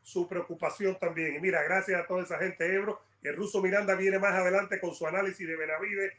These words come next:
Por supuesto, ahí está el teléfono para llamar al Ruso y para hacer ejercicios en Miami. Con el Ruso ya estoy empezando de vuelta.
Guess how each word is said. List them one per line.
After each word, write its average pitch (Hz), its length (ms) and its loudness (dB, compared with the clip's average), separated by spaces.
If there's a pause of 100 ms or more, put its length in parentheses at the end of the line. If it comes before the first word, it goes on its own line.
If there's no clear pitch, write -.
(180)
Por 190 200 0
supuesto, 196 480 -2
ahí 170 120 2
está 175 180 2
el 175 80 0
teléfono 180 440 0
para 151 160 2
llamar 175 240 2
al 170 120 -2
Ruso 196 340 -2 (260)
y 139 120 -10
para 151 180 0
hacer 180 240 0
ejercicios 170 560 -2
en 170 80 -4
Miami. 196 400 4 (240)
Con 208 220 4
el 190 100 4
Ruso 220 340 0
ya 175 100 4
estoy 190 240 4
empezando 190 460 0
de 175 120 0
vuelta. 208 420 0